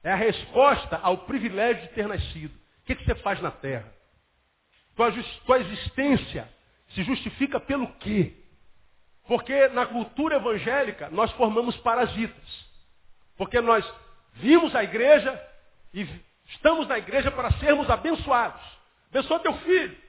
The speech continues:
abençoa tua serva, abençoa teu servo, abençoa tua serva, abençoa teu povo, abençoa teu povo. Deus tem uma bênção para você.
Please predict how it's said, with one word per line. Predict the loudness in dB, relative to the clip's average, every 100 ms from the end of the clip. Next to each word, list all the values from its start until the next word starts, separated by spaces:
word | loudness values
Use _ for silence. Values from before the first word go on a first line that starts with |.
| -20 -4
abençoa | -2 0 -2
tua | 0 0 2
serva, | 2 2 0 -8 -16 _
abençoa | -4 -2 -2
teu | -2 -2
servo, | -2 0 0 -2 -8 -18 -14
abençoa | -8 -6 -4 0
tua | 2 2 2
serva, | 2 2 0 -6 -10 -8
abençoa | -4 -4 -2 4 6 6
teu | 2
povo, | -4 6 8 6 2 -12 -8
abençoa | -4 -4 -2 0 2
teu | 0
povo. | 0 6 6 6 -2 -18 -20 _ _
Deus | 4 6 8 6 0 -12 -16 -16 -20 _ _ _ _ 4
tem | 6 6 4 -2 -8 -14 -20 _
uma | -6 -4 -4
bênção | -2 0 0 -2 -2 -2 -2 -6 -18 -20 _
para | -4
você. | -2 -2 4 6 6 0 -14